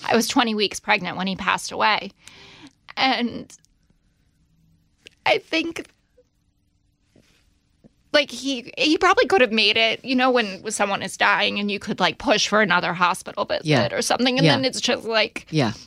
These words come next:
Speaker 1: "Let's not do this."
Speaker 2: Mm-hmm.
Speaker 1: But I think that my pregnancy and finding my husband gave him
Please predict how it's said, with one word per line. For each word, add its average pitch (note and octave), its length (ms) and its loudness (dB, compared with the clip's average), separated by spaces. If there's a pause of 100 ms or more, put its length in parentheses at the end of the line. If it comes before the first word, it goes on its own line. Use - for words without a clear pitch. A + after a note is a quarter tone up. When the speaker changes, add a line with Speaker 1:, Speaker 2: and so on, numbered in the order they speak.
(120)
Speaker 1:
"Let's B3 320 -2
not G#3+ 220 -2
do A#3+ 180 -6
this." - 320 -2
Speaker 2:
Mm-hmm. D#3+ 560 -6 (880)
Speaker 1:
But A#3 100 2
I G3 100 0
think G#3+ 380 -6
that - 360 -4 (1600)
my A3 240 4
pregnancy G#3+ 720 -4
and G3 160 -6
finding G#3+ 280 -2
my - 140 -12
husband A#3+ 580 -10
gave B3+ 260 0
him F#3+ 340 -4